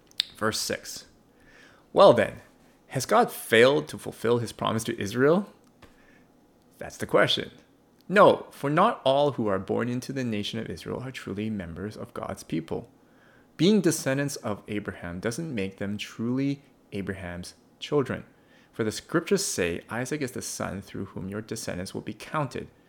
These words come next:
though Abraham had other children too. This means that Abraham's physical descendants are not necessarily children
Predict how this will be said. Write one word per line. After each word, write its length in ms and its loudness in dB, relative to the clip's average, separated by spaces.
though 200 2
Abraham 460 4
had 160 -2
other 260 2
children 440 -4
too. 420 0
This 240 8
means 220 4
that 180 0
Abraham's 520 -2
physical 340 -4
descendants 520 -6
are 160 -12
not 380 -2
necessarily 760 -4
children 460 -4